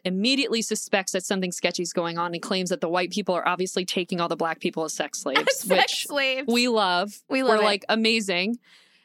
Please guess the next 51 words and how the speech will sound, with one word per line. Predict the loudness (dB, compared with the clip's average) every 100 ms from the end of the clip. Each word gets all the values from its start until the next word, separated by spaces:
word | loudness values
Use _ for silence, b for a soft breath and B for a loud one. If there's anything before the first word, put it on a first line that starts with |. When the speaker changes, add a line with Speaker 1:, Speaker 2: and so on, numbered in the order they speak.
| b
Speaker 1:
And, | 2 4 4 2 0 -6 -4
um, | 0 2 2 0 -4 _ -6
Rod, | 0 2 4 2 2
uh, | 0 0
Chris | -2 0
tells | 0 0
Rod | 2 2 2
about | 0 0 -4 0
Logan | 2 2 2
and | 0 0
sends | 0 0
him | 0
the | -2
picture | -2 -2 0 0
he |
had | 0
taken | 0 -2 0
of | 0
him. | -2
And | 0
Rod | 0 0
immediately | 2 0 0 2
recognizes | 0 0 0 0 -2 -2
Logan | 0 0 0
as | -4
the | -2
missing | -2 -2 -2 -2
man | 0 0
that | 0
they | -2
both | 0 -2 -2 -4
briefly | -4 -2 -4
knew | -2 -4
from | -4 -2
Brooklyn, | -2 0 -2 -2
the | -2
guy | 0 0
that | 0 -2
was | -4
taken | -4 -2 -4
at | -6
the |
beginning | -6 -6 -6
of | -8
the | -8
movie. | -6 -6
Speaker 2:
That's | -6 -4
not | 0
good. | 2 4 4 2 -2
That's | -2 -2 -2
bad. | 0 2 0 -2